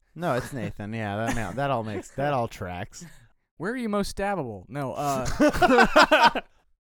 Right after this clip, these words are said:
Speaker 2: Gashana, you don't understand. I, I'm so tired. This will just take all the pain away.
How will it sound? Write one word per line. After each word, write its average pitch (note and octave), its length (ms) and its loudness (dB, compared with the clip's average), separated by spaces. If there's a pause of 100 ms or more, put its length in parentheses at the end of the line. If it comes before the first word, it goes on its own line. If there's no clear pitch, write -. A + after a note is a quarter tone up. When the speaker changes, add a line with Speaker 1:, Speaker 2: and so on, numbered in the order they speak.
(140)
Speaker 2:
Gashana, B2+ 540 -8
you A#2 80 -10
don't A#2+ 240 -8
understand. F2+ 640 -16 (300)
I, - 600 -20
I'm G#2 100 -18
so C#3+ 300 -6
tired. G2 560 -12 (420)
This A#2+ 220 -12
will C#3+ 80 -8
just C3 220 -10
take C#3 280 -8
all C#3 220 -4
the B2+ 120 -12
pain C#3 300 -8
away. B2 360 -10